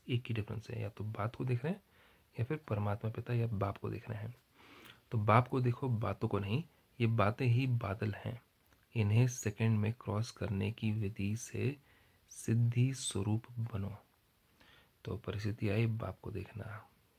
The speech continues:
ना कि बातों को देखना, ना कि ब्लेम करना। ये प्रैक्टिस है जो कि हम ब्रह्मा कुमारी इसमें हर दिन करने की कोशिश करते हैं, अपने आप को चेक करके। आप भी इस विद्या को ले सकते हैं ब्रह्मा कुमारी सेंटर विजिट करके।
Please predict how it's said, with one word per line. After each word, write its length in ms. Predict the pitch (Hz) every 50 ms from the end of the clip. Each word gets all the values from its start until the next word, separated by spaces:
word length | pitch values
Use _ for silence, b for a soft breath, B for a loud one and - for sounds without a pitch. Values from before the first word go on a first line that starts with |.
| _ - 101
ना 80 | 98
कि 140 | 101 - 110
बातों 500 | 107 110 113 - 98 95 95 - - 117
को 80 | - 104
देखना, 360 | 110 117 110 - - 107 107 107 110 - - _ _ _ _ _ _ _ - -
ना 40 | 104
कि 120 | 101 98 95
ब्लेम 380 | 98 98 98 95 92 92 95
करना। 440 | 107 - - 110 107 117 110 113 - - _ B B B B B B B B B B B -
ये 60 | - -
प्रैक्टिस 480 | - - 92 - - - 113 - -
है 200 | 110 110 123 - - _ _ _ _ _ _ _ _ _ _ _ _ _ B B B B B B B B B _ -
जो 60 | 120 98
कि 80 | 104
हम 180 | 98 101 95 95
ब्रह्मा 200 | - 98 95 92
कुमारी 300 | 92 - 98 95 92 95
इसमें 480 | 95 - - 95 95 95 95 110 113 - - - -
हर 80 | - 101
दिन 160 | 101 - 98
करने 220 | 98 - 95 95 101
की 80 | 110
कोशिश 260 | 117 - 107 - -
करते 320 | - - - - - - 104
हैं, 160 | 104 113 120 - _ _ - -
अपने 200 | 113 - 98 90
आप 60 | -
को 100 | - 92
चेक 240 | - - - - -
करके। 340 | - 113 - - - - 107 113 - _ _ _ _ _ - - - - 101
आप 60 | 101
भी 400 | 110 113 95 98 95 98 113 123 - _ _ _ _ _ _ _ -
इस 260 | - 123 120 - - 110
विद्या 220 | 101 104 - 104
को 120 | - - 98
ले 100 | 98 95
सकते 340 | - - 113 - - 110 104
हैं 180 | 101 110 127
ब्रह्मा 300 | 123 - - - 98 98
कुमारी 260 | 92 - 98 98 98
सेंटर 260 | 101 - 107 107 - -
विजिट 200 | 101 101 107 -
करके। 300 | - 110 - - -